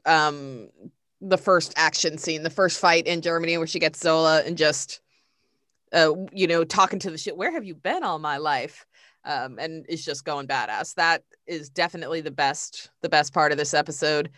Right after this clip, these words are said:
Second best part is, um, Howard,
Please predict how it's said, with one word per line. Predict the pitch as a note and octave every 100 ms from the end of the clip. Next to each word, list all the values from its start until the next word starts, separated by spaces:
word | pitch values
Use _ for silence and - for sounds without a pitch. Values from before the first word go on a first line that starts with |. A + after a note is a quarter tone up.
| _
Second | - - G#3 - B3
best | B3 B3+ -
part | A#3+ A#3+ - - - -
is, | F3+ F3 E3+ F3+
um, | D#3+ D#3+ D#3+ D#3+ C3+
Howard, | - F3 D#3 D#3 F3